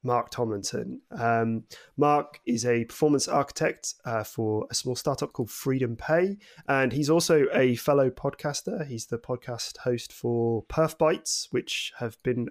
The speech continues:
around much longer than, uh, Testers Island Discs have. So, you know, no pressure on me to, uh, <laughs> knock out the goods. Uh, welcome, Mark.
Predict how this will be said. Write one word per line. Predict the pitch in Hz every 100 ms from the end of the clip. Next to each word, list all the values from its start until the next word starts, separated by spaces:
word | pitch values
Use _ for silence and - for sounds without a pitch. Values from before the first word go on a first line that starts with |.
| -
around | 123 135 139 139 - - - -
much | 202 196 160
longer | 151 127
than, | 123 120 117
uh, | 117 113 110
Testers | - 117 113
Island | 107 101 98
Discs | - - -
have. | 110 104
So, | - 117 104 101 101 _ _ - _ -
you |
know, | 110 92 - _ -
no | 143
pressure | 123 139 117 120
on | 110 110
me | 104 98 -
to, | 120 101 123 101
uh, | - - - 330 - _ - -
<laughs> | _ _ _ _ _
knock | 139 131 -
out | 135 -
the | 117
goods. | 147 131 - - - - 151
Uh, | 151 143 143 -
welcome, | 151 165 156
Mark. | 170 185